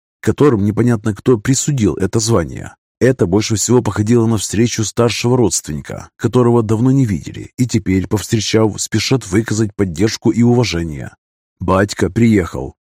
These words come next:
Он пожимал руки, душевно здоровался, задавал самые обычные вопросы. О городе, о жизни, о здоровье,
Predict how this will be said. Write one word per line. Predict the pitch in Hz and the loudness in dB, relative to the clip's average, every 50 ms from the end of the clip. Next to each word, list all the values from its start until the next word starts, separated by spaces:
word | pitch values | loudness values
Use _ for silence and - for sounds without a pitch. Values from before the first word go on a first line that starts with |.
| _ _ | _ _
Он | 123 127 117 | 0 0 2
пожимал | 104 127 110 101 113 120 131 127 107 90 | 2 0 0 2 2 2 4 2 2 2
руки, | 82 90 87 87 - 92 - - | 0 0 -2 -4 -6 -10 -10 -4
душевно | 90 110 107 - - 127 123 127 | -4 -4 -2 2 2 2 2 2
здоровался, | 120 110 113 120 92 92 92 87 87 80 71 - - 65 - - | 0 0 0 0 2 2 2 0 0 -2 -4 -6 -8 -8 -12 -10
задавал | 87 87 98 117 110 117 117 123 127 | -8 -2 -2 0 2 2 4 2 2
самые | 110 - - - 135 143 135 127 120 101 | 2 0 0 0 2 2 4 2 2 2
обычные | 101 104 123 123 - - - 120 113 | 2 2 2 0 0 0 0 0 2
вопросы. | 110 117 113 - 90 87 82 78 - - 67 57 - - _ _ _ _ _ - | 2 0 0 0 -2 -4 -2 -4 -6 -8 -10 -12 -16 -16 _ _ _ _ _ 0
О | 127 135 | 0 0
городе, | 110 98 98 92 95 92 87 80 - - | 2 2 4 4 4 2 0 -4 -6 -4
о | - 120 135 | 0 0 0
жизни, | 120 90 78 87 98 95 87 87 87 78 | 2 0 0 0 0 0 0 -4 -8 -4
о | - 107 120 | -2 0 -2
здоровье, | 113 107 127 123 71 87 98 98 92 92 85 80 71 - | 0 0 0 0 2 2 2 2 0 -2 -4 -4 -6 -6